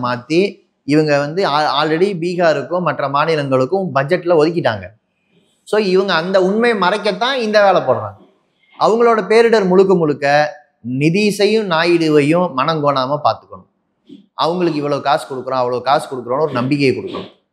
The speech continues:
அதன் மூலமா கூட்டணியை பாதுகாத்துக்கணும், அதன் மூலமா ஆட்சியை பாதுகாத்துக்கணும். ஆனா ஆட்சி யாருக்கு? மக்களுக்கு தான் நீ ஆட்சி நடத்தணும். ஆனா மக்களை வந்து நீ நிலச்சரிவுல சாவடிக்கிறியே,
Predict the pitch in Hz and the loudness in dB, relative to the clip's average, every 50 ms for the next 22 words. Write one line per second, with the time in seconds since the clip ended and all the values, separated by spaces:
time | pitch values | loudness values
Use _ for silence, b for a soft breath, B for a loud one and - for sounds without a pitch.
0 | _ _ _ - 165 190 208 202 196 208 214 233 226 175 208 220 196 220 196 190 | _ _ _ -2 -2 -2 -2 -4 -4 -2 -2 -2 -2 0 -2 0 0 0 0 2
1 | 170 151 139 131 123 120 117 113 107 92 101 104 101 - _ - 185 208 208 208 | 0 2 2 2 2 2 0 -2 -2 -4 -8 -14 -18 -8 _ 0 0 2 2 2
2 | 208 214 240 254 208 165 170 175 175 - 185 156 139 131 123 123 120 113 110 113 | 0 0 0 0 0 0 -2 -2 0 0 0 2 2 0 0 0 -2 -4 -4 -8
3 | 110 110 123 156 185 185 180 190 214 214 220 226 208 202 214 240 226 - 226 247 | -12 -8 -4 -2 -2 0 0 0 -2 -4 -2 0 0 2 2 0 0 2 2 2
4 | 269 302 - - - _ _ _ _ - _ - 127 - 202 220 233 202 254 254 | 2 2 -2 -10 -20 _ _ _ _ -20 _ -10 -4 0 0 0 2 2 0 -2
5 | 240 226 208 190 208 202 220 190 185 160 147 147 143 165 214 214 156 117 - - | 0 0 2 0 0 0 0 -2 -2 -4 -4 -6 -2 0 0 0 0 -2 -6 -14
6 | - _ - - 226 262 226 196 190 190 196 - 277 294 285 269 254 240 247 277 | -20 _ -8 -4 -2 -2 0 0 -2 -2 -2 0 0 2 2 2 0 0 -2 -2
7 | 240 233 214 202 208 233 247 233 269 240 240 226 208 196 - 185 196 226 247 226 | -2 -2 -2 0 0 0 2 2 2 0 2 0 -2 0 0 0 2 2 2 0
8 | 190 151 143 131 123 151 202 | 0 -4 -6 -4 0 2 2